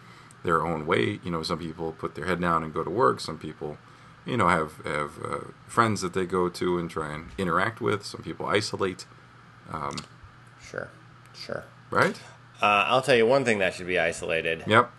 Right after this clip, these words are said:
Speaker 2: Uh, Sally Draper from Rosemary's Baby. That's right, folks. We get back to the apartment, and, uh, little Sally Draper is reading Rosemary's Baby, which is altogether terrifying. Um,
Speaker 1: Have you seen the movie?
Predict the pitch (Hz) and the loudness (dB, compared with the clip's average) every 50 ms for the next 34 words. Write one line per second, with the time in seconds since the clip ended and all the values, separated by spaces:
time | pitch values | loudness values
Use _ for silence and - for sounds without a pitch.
0 | - - - - - - - - - - - - - - - - 101 90 87 82 | -20 -20 -20 -20 -20 -20 -20 -20 -20 -20 -20 -20 -20 -16 -8 -6 -4 -2 -2 -2
1 | 82 - 71 - - - - - - - - - - - - 131 131 123 110 - | -4 -4 -6 -6 -6 -8 -8 -8 -8 -10 -12 -12 -10 0 4 6 6 6 6 6
2 | 123 113 107 - - 95 87 - - - 95 90 90 - - - 98 98 101 104 | 6 6 6 6 4 0 0 0 0 0 0 0 0 -4 -6 -4 -2 2 4 4
3 | 98 90 - 104 90 85 82 80 - - 92 85 80 - 82 85 - - 117 123 | 4 2 0 -2 -2 -2 -2 -4 -2 -2 0 0 0 -2 -6 -6 0 2 2 4
4 | - - 160 139 113 - 117 104 98 - - 123 120 147 131 117 135 127 123 120 | 6 8 8 8 10 8 8 6 6 4 2 2 4 4 6 8 8 8 8 8
5 | - 123 117 107 107 101 101 90 87 - - - - - - - - - - - | 6 6 6 8 8 8 8 6 4 0 -10 -20 -20 -20 -20 -20 -16 -12 2 6
6 | 120 120 117 110 104 98 - - - 101 98 95 95 92 92 87 95 - - 92 | 8 8 10 10 6 4 2 2 4 4 6 6 6 4 2 0 -2 -2 0 2
7 | 90 87 85 85 85 85 82 85 87 - - - - - - - - - - - | 2 4 4 2 2 0 -2 -4 -8 -10 -16 -20 -20 -20 -20 -20 -20 -20 -12 -4
8 | 117 131 135 127 - 143 131 117 107 98 - 117 107 - - 98 95 90 90 95 | -2 0 0 2 4 6 6 6 6 4 4 2 2 2 0 -2 -2 -2 -2 -4
9 | 101 95 95 92 87 85 82 - - - - - - - - - - - 110 110 | -4 -2 -2 -2 -4 -4 -8 -14 -18 -20 -20 -20 -20 -20 -20 -20 -4 0 2 2
10 | 104 98 101 101 95 87 - 107 101 95 90 90 90 98 98 - 101 90 - - | 2 2 2 0 0 0 2 2 2 2 2 2 0 0 -2 -2 -4 -8 -8 -6
11 | - - 131 127 - 98 92 85 80 76 - - - - - - - - - - | -2 -2 -2 -2 0 0 0 0 0 -2 -6 -6 -8 -8 -8 -10 -14 -18 -20 -20
12 | - - - - - - - - - - - - - - - - - - 78 80 | -20 -20 -20 -20 -20 -20 -20 -20 -20 -20 -20 -20 -20 -20 -20 -18 -12 -8 -6 -4
13 | 78 76 90 104 113 107 - 156 151 135 117 127 139 170 190 175 | -2 0 2 2 2 4 2 2 4 4 2 2 2 0 -2 -4